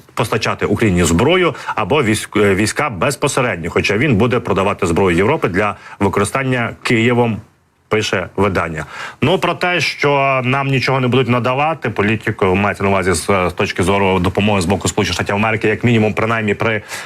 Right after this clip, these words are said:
каденції Трампа, для нас Політіко ніякі, е, Америки не повідкривали. Ми прекрасно знаємо, що, м, Дональд Трамп і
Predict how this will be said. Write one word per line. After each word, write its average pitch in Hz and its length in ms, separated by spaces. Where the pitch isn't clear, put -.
каденції 139 560
Трампа, 165 680
для 113 140
нас 139 240
Політіко 120 540
ніякі, 113 560
е, 101 360
Америки 107 800
не 101 180
повідкривали. 95 640
Ми 87 80
прекрасно 135 360
знаємо, 123 380
що, 95 540
м, 92 420
Дональд 101 280
Трамп 127 380
і 92 260